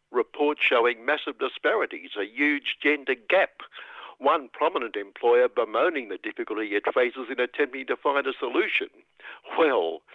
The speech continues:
naive economic ignoramus that I am, here's the week that was a solution, our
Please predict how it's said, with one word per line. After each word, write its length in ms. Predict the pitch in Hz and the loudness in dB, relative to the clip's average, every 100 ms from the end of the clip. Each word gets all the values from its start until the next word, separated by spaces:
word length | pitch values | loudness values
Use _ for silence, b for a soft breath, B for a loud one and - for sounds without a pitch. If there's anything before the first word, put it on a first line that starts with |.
| B B B B | B B B B
naive 600 | 143 120 127 151 147 123 | 4 4 6 4 2 2
economic 560 | 120 117 113 113 113 123 | 2 2 0 2 2 0
ignoramus 640 | 120 110 110 117 107 101 | -2 0 2 2 0 -2
that 120 | 101 101 | 2 4
I 200 | 175 113 | 6 4
am, 320 | 90 104 127 B B B | 2 0 -6 B B B
here's 420 | - 165 156 120 - - | 2 4 4 -2 -8 -4
the 80 | 147 | -2
week 280 | 117 135 - | 2 0 0
that 180 | 127 - | -2 2
was 160 | 180 190 | 2 2
a 100 | 147 - | -4 -6
solution, 480 | 117 92 98 - 95 | -6 -6 -6 -4 0
our 240 | 139 208 | 4 2